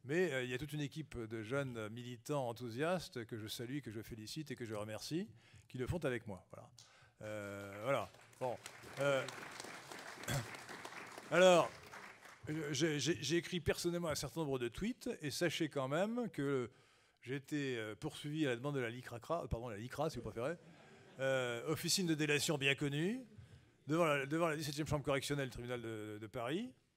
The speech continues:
où je, où je suis allé le le sept décembre. La, la séance a duré d'ailleurs de treize heures trente à, à vingt-deux heures cinq. Euh, et, euh, elle était consacrée uniquement à votre serviteur, hein. Euh, et, euh, dans sa,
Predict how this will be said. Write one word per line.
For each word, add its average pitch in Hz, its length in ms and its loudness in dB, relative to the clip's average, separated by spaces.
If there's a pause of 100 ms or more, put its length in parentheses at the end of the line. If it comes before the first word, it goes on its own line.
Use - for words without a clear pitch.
(720)
où 120 60 -4
je, 120 100 -2
où 127 180 -2
je 127 100 0
suis 120 340 -4
allé 127 240 2
le 107 280 -4 (680)
le 113 120 -8
sept 156 260 -2
décembre. 151 600 -4
La, 104 320 -6
la 113 120 -6
séance 147 320 -4
a 123 40 -4
duré 117 260 -2
d'ailleurs 117 360 0
de 101 300 -4
treize 131 240 -4
heures 120 140 -6
trente 135 400 -8
à, 107 440 -8
à 110 40 -6
vingt-deux 131 320 -4
heures 110 140 -6
cinq. 123 360 -6 (840)
Euh, 135 340 2
et, 185 360 8
euh, 113 360 -4
elle 135 120 0
était 160 180 4
consacrée 165 360 4
uniquement 160 360 4
à 131 80 6
votre 131 180 -4
serviteur, 110 480 -4
hein. 117 100 -8 (520)
Euh, 139 280 4 (100)
et, 190 360 12
euh, 127 1800 4
dans 143 160 2
sa, 117 500 2